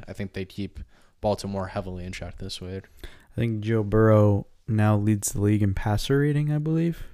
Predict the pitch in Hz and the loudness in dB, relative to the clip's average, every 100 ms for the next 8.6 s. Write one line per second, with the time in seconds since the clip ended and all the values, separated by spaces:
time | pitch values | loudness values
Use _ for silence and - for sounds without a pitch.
0 | - - 151 165 - 104 90 95 - 95 | -20 -8 -6 -6 -6 -8 -8 -12 -12 -10
1 | 92 92 _ _ - 107 104 98 95 95 | -10 -12 _ _ -4 -2 0 -2 -2 -4
2 | 95 98 110 107 - - - 64 - - | -2 -2 -2 -2 -6 -6 -6 -6 -8 -12
3 | - - 120 117 - 120 139 175 208 214 | -20 -6 -4 -2 -2 0 2 4 2 2
4 | 190 214 196 143 147 127 120 113 104 104 | 2 2 2 2 2 0 -2 -2 -4 -6
5 | - - - - - - 117 139 104 107 | -12 -14 -14 -16 -18 -4 0 0 0 0
6 | 123 104 101 110 101 101 95 92 92 92 | 0 0 -4 -6 -8 -6 -6 -8 -8 -8
7 | 92 95 - 104 - 190 - 113 135 104 | -8 -8 -6 -6 -2 -2 -2 -2 -2 -2
8 | 95 95 110 110 120 | -4 -4 -4 0 -2